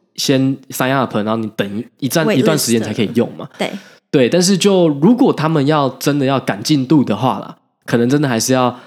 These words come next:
Speaker 1: 很快的让大部分的使用者有一个很好的体验这样子。
Speaker 2: 嗯，确实，因为毕竟宣传的对象还是一般大众，最后大家都会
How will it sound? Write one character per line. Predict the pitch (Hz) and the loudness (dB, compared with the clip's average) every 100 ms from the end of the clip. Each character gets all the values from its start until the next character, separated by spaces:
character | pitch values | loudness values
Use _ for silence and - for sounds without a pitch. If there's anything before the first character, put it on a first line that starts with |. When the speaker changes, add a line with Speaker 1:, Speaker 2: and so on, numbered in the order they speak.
| _ | _
Speaker 1:
很 | - 113 | -4 -2
快 | 107 170 | 0 2
的 | 139 | 2
让 | 123 143 123 | 2 0 -2
大 | 143 135 | -2 -2
部 | 135 | 0
分 | 135 | 0
的 | |
使 | 117 110 | 0 -2
用 | |
者 | 107 | -2
有 | 101 104 | 0 0
一 | 101 | -2
个 | 113 104 120 | -2 -4 -6
很 | - 110 101 | -14 -14 -8
好 | - | -8
的 | 147 120 | -6 -6
体 | - | -6
验 | 120 117 | -6 -6
这 | 117 - | -8 -16
样 | 101 | -18
子。 | - - | -14 -6
Speaker 2:
嗯， | 254 233 208 | -2 -2 -2
确 | - 285 214 | 0 2 2
实， | - 185 | 0 -2
因 | 311 | 2
为 | 427 | 4
毕 | 415 | 4
竟 | 392 392 359 | 4 4 4
宣 | 339 | 2
传 | 330 214 | 2 2
的 | 208 | 2
对 | 208 233 | 2 2
象 | 233 220 | 2 0
还 | 190 180 | -2 -2
是 | 208 226 - - | 0 0 -2 -4
一 | 233 | -4
般 | 208 | -2
大 | 226 208 | 0 0
众， | 208 196 | 0 -2
最 | 208 | -2
后 | 208 190 | -2 -2
大 | 190 | 0
家 | 175 | 0
都 | 170 170 | 0 0
会 | 185 151 | 0 0